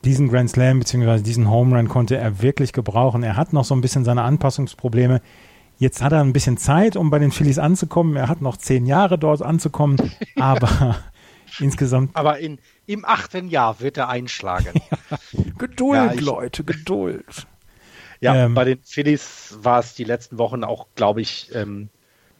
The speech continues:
Speaker 3: sie liegen immer noch, äh, äh, auf Platz eins, hat aber damit zu tun, dass die Teams dahinter ein bisschen auch zu kämpfen haben. Ähm, diese, diesen ersten Schwung, den Bryce Harper mitgebracht hat, der ist ein bisschen verloren gegangen.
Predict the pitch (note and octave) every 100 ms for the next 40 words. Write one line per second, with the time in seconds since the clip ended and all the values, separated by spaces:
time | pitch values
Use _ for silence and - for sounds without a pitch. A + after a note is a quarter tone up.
0 | _ A#2+ A#2+ C3 C3 E3 E3+ D#3 D3+ D3
1 | C#3+ C#3 C3 - B2+ C3 C3 - C#3 -
2 | D3 - C#3 C3+ C#3+ - - _ _ _
3 | _ - C3+ D#3+ C#3+ D3 C3+ C3+ - -
4 | C3 B2 - A#2+ - A#2+ - A2 C3+ D#3
5 | C#3+ C#3+ C#3 B2+ B2+ B2 B2 C3+ - B2+
6 | C#3 C#3 - - C3+ C#3 C3+ C#3 A#2 A#2+
7 | A#2+ - - - - - A#2 A#2 A2 G#2+
8 | C3 A#2 B2+ A#2+ A2+ A#2 G#2+ G#2+ G#2 D#3
9 | - C3 - C3+ E3+ G#3 G3 D3+ D3 C#3+
10 | C3 C#3 - C#3+ - C3 C#3 - C3 C3
11 | - - C3 C3 A#2 C#3 - B2+ A#2+ -
12 | A3+ F#3+ F3+ E3+ D#3+ D3+ C#3+ C#3+